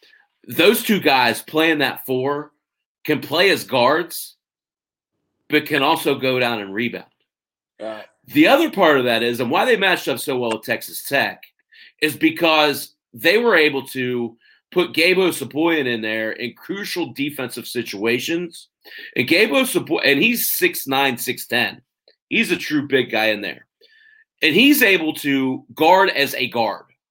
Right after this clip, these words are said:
Speaker 1: at that size, which makes them really difficult on the defensive end when they wanna run that smaller lineup out there.
Speaker 2: Right.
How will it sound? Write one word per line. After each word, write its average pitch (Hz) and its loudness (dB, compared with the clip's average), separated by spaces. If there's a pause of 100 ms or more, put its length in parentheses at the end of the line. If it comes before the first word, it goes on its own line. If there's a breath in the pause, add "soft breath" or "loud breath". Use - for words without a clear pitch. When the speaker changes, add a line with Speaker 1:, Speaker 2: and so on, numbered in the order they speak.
(500)
Speaker 1:
at 143 -2
that 139 -2
size, - -8 (920)
which 170 2
makes 220 0
them 143 -2 (240 soft breath)
really 151 0
difficult 143 -4 (400)
on 139 -2
the 135 -2
defensive 127 -6
end 107 -2 (960)
when 143 -2
they 147 4
wanna 151 0
run 135 -2
that 120 -4
smaller 123 -6
lineup 101 -6
out 101 -4
there. - -20 (760)
Speaker 2:
Right. 123 -10